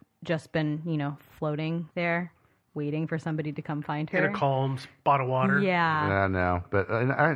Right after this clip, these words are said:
Speaker 3: I heard that that night that she went overboard, if she did indeed go overboard, it was, it was kind of rough seas, right?
Speaker 1: Yeah, that's what I mean.
Speaker 3: Yeah.
Speaker 1: Is, you know, it was rough seas, so, uh, it would be unlikely without any kind of flotation device or anything like that.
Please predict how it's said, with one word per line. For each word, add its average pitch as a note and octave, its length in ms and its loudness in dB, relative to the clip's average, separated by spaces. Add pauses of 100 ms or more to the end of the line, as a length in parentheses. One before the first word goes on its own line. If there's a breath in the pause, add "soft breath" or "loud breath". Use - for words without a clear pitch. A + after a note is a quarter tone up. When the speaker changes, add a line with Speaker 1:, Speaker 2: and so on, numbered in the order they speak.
Speaker 3:
I C3+ 80 4
heard E3 240 2
that A#2+ 140 -2
that G2 240 4
night F2+ 500 0 (420)
that D2+ 200 -6
she - 200 -6
went D2+ 200 -2
overboard, D2 420 -4
if C#2 140 -6
she C#2 220 -8 (100)
did D#2 180 -4
indeed D2 320 -6
go D2+ 140 -4
overboard, C#2+ 400 -4
it - 20 -4
was, D2 100 -6 (120)
it E2+ 80 -6
was D2 120 -8
kind F2+ 140 0
of D#2 80 -4
rough D#2 240 -2
seas, C#2 320 -4
right? D2+ 220 -2
Speaker 1:
Yeah, D#3 160 4
that's D#3+ 200 -4
what E3+ 120 0
I D3+ 100 -2
mean. C#3+ 220 -4
Speaker 3:
Yeah. C#3 140 -2
Speaker 1:
Is, - 100 -14 (140)
you F3+ 120 -6
know, D3 120 -4
it C#3 60 -6
was D3+ 140 -6
rough D3 180 -2
seas, A#3 300 -2
so, D3+ 380 2 (1040 loud breath)
uh, A#3+ 140 2
it A3 180 4
would G#3 160 2
be G3 160 2
unlikely F3 480 0
without F3+ 300 4
any F3+ 160 0
kind F3+ 120 -2
of D#3+ 80 -2
flotation D#3 440 -2
device D3+ 260 -2
or D#3 60 -4
anything D3+ 240 -4
like D3+ 160 -6
that. D3 220 2